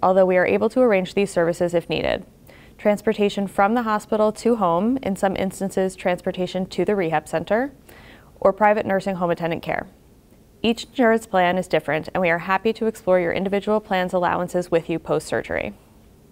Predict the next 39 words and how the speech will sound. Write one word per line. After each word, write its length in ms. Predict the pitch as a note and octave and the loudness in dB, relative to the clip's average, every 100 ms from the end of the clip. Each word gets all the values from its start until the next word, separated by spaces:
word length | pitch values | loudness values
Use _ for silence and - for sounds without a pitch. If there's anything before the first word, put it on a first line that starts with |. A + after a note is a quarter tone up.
| _ _ - - - - - - - | _ _ -20 -20 -20 -20 -20 -20 -6
And 160 | G3 G3+ | -4 2
finally, 440 | B3+ B3+ B3+ B3+ | 2 4 2 2
we 140 | A#3+ | 2
want 220 | G#3+ A3+ - | 2 2 0
you 80 | C4+ | 0
to 60 | |
get 180 | C#4 C4+ | 0 2
back 200 | G#3+ G#3 | 2 0
to 100 | - | 0
your 140 | F#3+ | 2
old 280 | - G#3 G#3+ - | 4 4 4 2
or 80 | A3+ | 2
new 320 | A#3 F#3+ G3+ | 4 2 0
self 320 | - F#3 F#3 | 2 2 2
quickly, 400 | - F#3+ G3 G3+ | -2 -2 0 -2
safely, 500 | G3+ F#3 F3 F3+ F3 | 0 -2 0 0 0
and 120 | D3+ | -2
comfortably. 540 | - D#3+ - - - F#3 - - - - - - - | -4 -4 -4 -4 -4 -6 -14 -20 -20 -20 -20 -14 -2
We 100 | F#3 | 0
are 80 | |
here 160 | F3+ G#3 | 2 0
to 80 | C4+ | 0
help, 420 | G#3+ F3 - - - | 2 0 0 -8 -8
so 160 | - | -4
please 260 | F#3 G#3+ B3 | 0 0 2
let 120 | C4 | 2
your 100 | B3+ | 0
social 300 | A#3+ G#3 A3 | 0 0 0
worker 240 | G#3+ A3+ | 0 0
know 240 | A3 F#3 F3+ | 0 4 4
if 120 | F3+ | 2
you 80 | F#3 | 2
have 100 | E3 | 0
any 200 | E3 G#3+ | 0 -2
questions 460 | - G3 - G3+ | -2 -4 -4 -4
regarding 340 | G3 F#3 E3+ F3+ | -2 0 0 0
the 60 | |
discharge 420 | F3 E3 - E3+ - | -2 -2 -2 -4 -4
plan. 360 | E3 - F#3 | -8 -8 -10